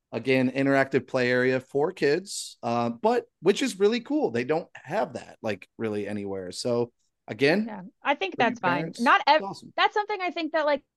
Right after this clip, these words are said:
Speaker 2: hardcore Disney fans have been, like, yelling about for a while. It's like, not everything that you open has to be some kind of huge groundbreaking attraction. Like, like, a nice little dark ride, people still love them, you know? It's like, I, I think that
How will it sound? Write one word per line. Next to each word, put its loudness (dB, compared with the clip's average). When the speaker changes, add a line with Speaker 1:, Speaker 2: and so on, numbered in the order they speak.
Speaker 2:
hardcore 0
Disney -2
fans -2
have -6
been, -4
like, -6
yelling 4
about 4
for 4
a 6
while. 6
It's 0
like, -4
not 2
everything 0
that -2
you -4
open 0
has 2
to -2
be -2
some -2
kind -2
of -2
huge -4
groundbreaking 0
attraction. -2
Like, -6
like, 0
a 8
nice 4
little 6
dark 6
ride, 6
people 0
still 4
love 4
them, 2
you -4
know? 0
It's -4
like, -2
I, 4
I 6
think -2
that 0